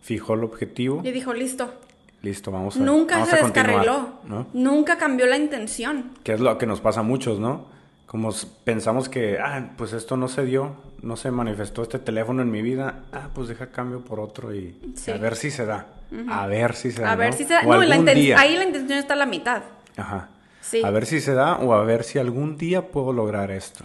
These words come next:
Speaker 2: Claro.
Speaker 1: Entonces ahí ya estás perdiendo creencia, ya estás perdiendo la fuerza en la intención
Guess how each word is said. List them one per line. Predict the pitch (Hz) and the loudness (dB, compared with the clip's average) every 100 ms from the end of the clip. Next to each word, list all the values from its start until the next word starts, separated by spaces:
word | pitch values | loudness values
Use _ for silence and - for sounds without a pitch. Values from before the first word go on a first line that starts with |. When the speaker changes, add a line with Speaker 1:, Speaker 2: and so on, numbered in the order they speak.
| - | -14
Speaker 2:
Claro. | 214 196 202 - _ | -6 -6 -6 -14 _
Speaker 1:
Entonces | 110 104 110 - | -8 -6 -8 -4
ahí | 107 147 | 0 2
ya | 151 | 2
estás | 139 123 | 0 -4
perdiendo | - 123 113 120 123 | -2 -4 -2 -2 -2
creencia, | 117 107 127 139 147 147 - - - - _ | -2 0 0 0 -4 -4 -10 -20 -20 -20 _
ya | 120 | -6
estás | 107 120 - | -2 -4 -2
perdiendo | - 117 113 117 117 117 | -2 0 0 -2 0 0
la | 107 | -2
fuerza | 113 110 127 | -2 -2 -2
en | 120 | -2
la | |
intención | 110 107 107 101 - 147 | -2 -2 -4 -4 -4 -4